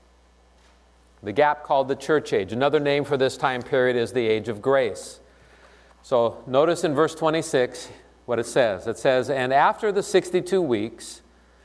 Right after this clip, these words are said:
an anointed one shall be cut off and shall have nothing." So let's go back to the chart again where we have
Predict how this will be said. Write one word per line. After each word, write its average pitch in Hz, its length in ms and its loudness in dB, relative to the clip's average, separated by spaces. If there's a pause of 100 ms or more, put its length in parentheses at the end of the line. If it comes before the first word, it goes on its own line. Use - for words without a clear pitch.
(440)
an 131 100 -2
anointed 170 440 2
one 170 260 2
shall 165 240 2
be 151 140 -4
cut 165 260 0
off 147 560 0 (760)
and 107 140 -10
shall 117 160 2
have 120 180 0
nothing." 127 380 0 (1600)
So 120 140 -4
let's 139 120 0
go 180 120 2
back 151 240 2
to - 80 -8
the 170 100 -4
chart 135 300 0
again 131 680 -4
where 123 220 0
we 131 240 2
have 131 260 0